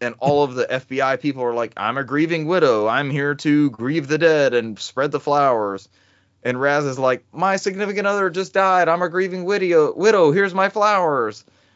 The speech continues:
And then they'll let him in, and there's <laughs> you find something else and move the story along. And it's all told in this disconnected, like, each one of these levels,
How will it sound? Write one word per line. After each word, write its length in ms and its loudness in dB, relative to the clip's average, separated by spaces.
And 160 -2
then 120 -4
they'll 140 2
let 180 2
him 120 -4
in, 300 -4
and 140 -6
there's 380 -10
<laughs> 300 -20
you 120 -6
find 360 0
something 300 -2
else 340 2
and 100 -10
move 180 -4
the 120 -8
story 300 -2
along. 380 -2
And 120 2
it's 220 -2
all 400 6
told 460 2
in 160 -4
this 500 -6
disconnected, 920 -2
like, 340 -2
each 220 -6
one 180 -2
of 60 -4
these 460 -8
levels, 880 0